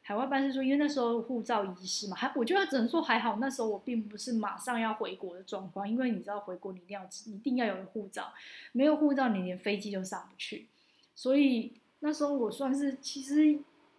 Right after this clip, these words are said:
呃，也是可以，就是他，他也是，就是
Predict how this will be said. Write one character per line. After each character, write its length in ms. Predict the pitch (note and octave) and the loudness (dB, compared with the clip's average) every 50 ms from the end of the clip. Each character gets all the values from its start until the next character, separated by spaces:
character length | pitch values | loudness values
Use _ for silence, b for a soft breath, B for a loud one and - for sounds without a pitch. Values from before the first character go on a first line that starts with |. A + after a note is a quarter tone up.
| _ _ _ _ _ _ _ _ _ _ _ _ _ _ _ b b b b b b b b _ - | _ _ _ _ _ _ _ _ _ _ _ _ _ _ _ b b b b b b b b _ -8
呃， 280 | A3 G#3 G#3 G3+ G3+ | -4 -4 -2 -2 -2
也 220 | G#3 G3+ G#3+ G#3 G3+ | -2 -2 -2 -2 -2
是 180 | - - D#4+ | -2 -2 -2
可 200 | D4+ - C4 C#4+ | -2 0 2 2
以， 240 | C4+ A#3+ G#3 G3 G3+ | 2 2 0 -2 -6
就 140 | - C4 C4 | -10 -8 -6
是 240 | C4+ C#4+ C#4 C#4+ - _ _ _ - | -4 -4 -6 -6 -10 _ _ _ -6
他， 380 | - D4 C#4+ C#4+ C#4+ C4 C#4 - - | -2 0 0 0 0 -4 -6 -12 -14
他 160 | - C4 D4+ | -4 0 0
也 140 | D#4 B3+ A3+ | 2 2 0
是， 500 | F#3+ A#3+ C#4 C4 B3+ A#3+ A3 G3+ - - - - - _ _ _ _ _ | -2 -2 -2 -2 0 0 0 0 -2 -6 -12 -18 -20 _ _ _ _ _
就 140 | - B3 A#3 | -14 -12 -10
是 200 | A#3+ B3+ B3 | -8 -8 -8